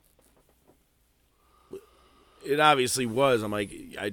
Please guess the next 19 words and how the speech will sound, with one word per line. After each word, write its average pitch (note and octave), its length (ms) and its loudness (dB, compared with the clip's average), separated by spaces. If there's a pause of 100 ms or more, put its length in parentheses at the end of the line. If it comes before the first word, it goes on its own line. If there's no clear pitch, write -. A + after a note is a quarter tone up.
(120)
I G#2 60 -6
tr-, A#2 160 -8
really A2+ 280 -2
was, F#2+ 140 -6
like, F2+ 160 -8
staring. G2+ 340 -2
So F2+ 260 -6 (380)
what? A2 140 0
It, - 140 -6
that A#2 120 2
was A#2 120 -2
like A2 120 0
what? F#2+ 240 0
Like F#2 120 -6
a F2 60 -8
fake - 420 -4 (120)
chest? - 380 -4
You G2 80 -6
just F2 200 -6